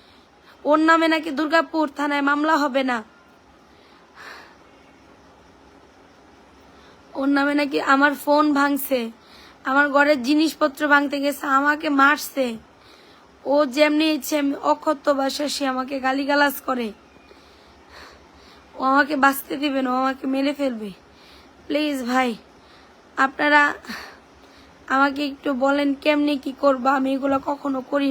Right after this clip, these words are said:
নাই। ও আমাকে যে সমস্ত ভাষায় কথা বলে, আমাকে প্রচুর মারধর করছে,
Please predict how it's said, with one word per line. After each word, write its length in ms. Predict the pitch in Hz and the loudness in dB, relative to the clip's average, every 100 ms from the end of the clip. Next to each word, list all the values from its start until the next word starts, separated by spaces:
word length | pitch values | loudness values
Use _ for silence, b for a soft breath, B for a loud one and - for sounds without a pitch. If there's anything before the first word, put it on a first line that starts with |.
| 254 | -2
নাই। 140 | 254 330 - - B B B B B B B B B B B B - - | -4 -6 -14 -20 B B B B B B B B B B B B -16 -2
ও 20 | 277 294 | 2 4
আমাকে 260 | 294 294 294 | 4 2 -2
যে 100 | 277 311 | 0 0
সমস্ত 300 | 320 302 - 302 | 0 0 0 0
ভাষায় 280 | 285 285 294 294 | 0 0 -2 -2
কথা 180 | 294 285 262 | -2 -2 0
বলে, 200 | 262 233 - - - - B B B - - B B B - - - - - - - B B B - - - - B B - | 0 -4 -10 -20 -20 -20 B B B -20 -20 B B B -20 -20 -20 -20 -20 -20 -20 B B B -20 -20 -20 -20 B B -8
আমাকে 240 | 254 269 294 302 | -4 -4 -4 -6
প্রচুর 320 | 311 - 311 285 | -8 -4 -4 -2
মারধর 320 | 302 254 277 | -4 -4 -4
করছে, 200 | 285 269 | -6 -8